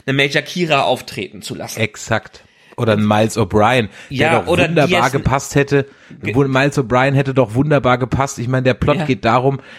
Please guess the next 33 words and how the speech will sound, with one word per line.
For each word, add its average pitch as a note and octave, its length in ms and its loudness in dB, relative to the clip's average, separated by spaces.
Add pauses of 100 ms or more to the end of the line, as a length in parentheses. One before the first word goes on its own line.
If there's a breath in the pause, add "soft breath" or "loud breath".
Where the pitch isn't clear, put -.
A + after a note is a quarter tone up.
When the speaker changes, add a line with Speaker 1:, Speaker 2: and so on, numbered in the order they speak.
(120)
Speaker 2:
dass B2 180 0
sie C3 140 0
im B2+ 140 -2
Transporter, C3+ 880 0 (280 soft breath)
äh, B2+ 120 0
irgendeinen B2+ 500 2
Code D#3+ 260 2
verstecken. G2 600 -2 (320 soft breath)
Also C3+ 340 -2
wer D3 220 4
wäre D3 260 2
denn C3 200 -2
besser D3 280 0
geeignet, C3 580 0
da C3 120 4
jetzt C3+ 320 0
mitzuspielen C3 720 -2
als A2+ 240 -4
Miles A2+ 280 -2
O'Brien? G#2+ 540 0 (300)
Speaker 1:
Genau. D#3+ 520 0 (200 loud breath)
Und F3 260 0 (260)
wir E3 340 0
haben G#3 260 0
jetzt F#3+ 240 -4
diesen, G3 340 -4 (480 soft breath)
wir E3+ 220 -2
beschäftigen G3+ 720 -2
uns D3 200 -8
Nemesis-Style F#3 1400 0 (160 loud breath)
mit C#3+ 200 -8
einem F3+ 320 2
Bösewicht, D3+ 580 0